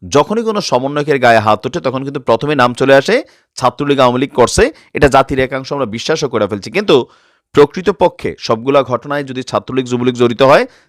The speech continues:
তাদেরকে গ্রেপ্তারের দাবি জানায়। কিন্তু প্রশ্ন হচ্ছে যে সবগুলা ঘটনায় কি তারা জড়িত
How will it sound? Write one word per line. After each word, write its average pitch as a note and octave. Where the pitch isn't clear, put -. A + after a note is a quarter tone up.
তাদেরকে A#2
গ্রেপ্তারের A2+
দাবি A#2
জানায়। A2
কিন্তু F#3
প্রশ্ন C3+
হচ্ছে A#3+
যে A#2+
সবগুলা E3
ঘটনায় C#3+
কি C#3+
তারা A2
জড়িত G#2+